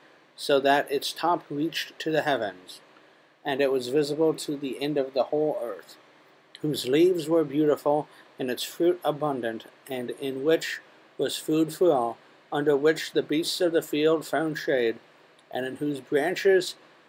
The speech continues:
the birds of the heavens lived. It is you, O king, who have grown and become strong.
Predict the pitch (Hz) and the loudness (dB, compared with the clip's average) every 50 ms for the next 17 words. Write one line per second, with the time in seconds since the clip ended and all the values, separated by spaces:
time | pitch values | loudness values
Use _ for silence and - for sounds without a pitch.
0 | _ _ 156 143 135 147 147 143 147 147 147 143 143 143 - - - - _ _ | _ _ -2 0 2 4 4 4 6 4 4 2 0 -4 -8 -10 -10 -12 _ _
1 | _ _ _ - 135 139 143 123 - 139 131 139 147 143 135 127 127 131 110 101 | _ _ _ -8 -4 -2 -2 0 2 0 0 0 -2 -4 -4 -4 -2 0 0 0
2 | 92 - - - - - _ _ _ _ _ _ _ _ _ _ _ _ _ _ | -2 -6 -12 -20 -20 -20 _ _ _ _ _ _ _ _ _ _ _ _ _ _
3 | _ _ _ _ - - 143 139 147 139 120 123 147 165 156 151 139 127 110 107 | _ _ _ _ -2 -2 0 2 2 0 -2 0 2 2 4 6 6 4 4 4
4 | 117 120 113 - - 131 117 110 107 110 107 - _ _ _ _ _ _ _ _ | 2 0 -2 -2 -4 -6 -6 -6 -8 -10 -14 -18 _ _ _ _ _ _ _ _
5 | _ _ _ _ - 147 127 131 127 120 117 120 113 117 135 143 147 156 160 160 | _ _ _ _ -4 0 2 4 4 2 2 -2 -4 -2 0 0 2 2 0 0
6 | 160 - 131 143 135 135 131 123 - - 139 131 127 120 - - - 147 135 113 | -2 -4 -6 -6 -4 -4 -4 -6 -4 -4 -4 -4 -2 -4 -4 -4 -2 -2 -2 -2
7 | 95 90 85 | -2 -4 -8